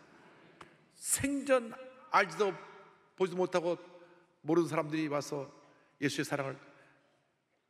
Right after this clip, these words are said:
전해주었을 때 그녀의 마음이 움직이기 시작했습니다. 그런데 어느 날 이소열들은 한국의 어느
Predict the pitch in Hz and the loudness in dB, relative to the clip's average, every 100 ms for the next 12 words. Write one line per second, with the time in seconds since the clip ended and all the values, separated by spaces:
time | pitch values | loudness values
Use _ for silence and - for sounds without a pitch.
0 | _ _ _ _ _ _ - 135 131 120 | _ _ _ _ _ _ -8 -4 -2 0
1 | 123 117 - 127 117 139 123 120 120 120 | 0 -2 -8 -8 -6 -4 -4 -4 -6 -10
2 | 117 - _ _ _ 160 165 156 151 156 | -14 -20 _ _ _ -6 -6 -6 -8 -10
3 | 151 - 147 - _ _ - 151 143 139 | -10 -12 -16 -20 _ _ -8 -2 0 0
4 | 143 139 - - - - _ - 147 151 | 0 -2 -4 -16 -20 -20 _ -4 0 2
5 | 151 147 147 - - 180 160 160 160 | 0 0 -2 -4 -6 -2 2 2 2